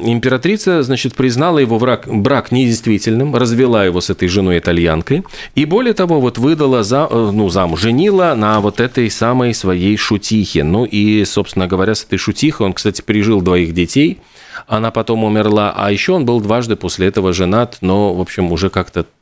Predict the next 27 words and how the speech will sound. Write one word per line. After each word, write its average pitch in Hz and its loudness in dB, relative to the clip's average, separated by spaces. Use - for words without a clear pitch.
по-тихому 95 0
и 90 2
особенно 90 0
не 82 0
высовывался. 73 0
Вот 95 -2
такая 95 -2
была 90 0
грустная 95 0
история. 90 -2
Кстати, - -2
вот, 113 0
ну, 120 2
у 113 2
него 101 2
был 104 2
майор 95 0
Андрей 98 2
Михайлович 87 -2
Голицын 87 -2
среди 85 -2
потомков, 92 -4
и 104 0
в - -8
конце 95 -2
концов, - -4
эм, 78 0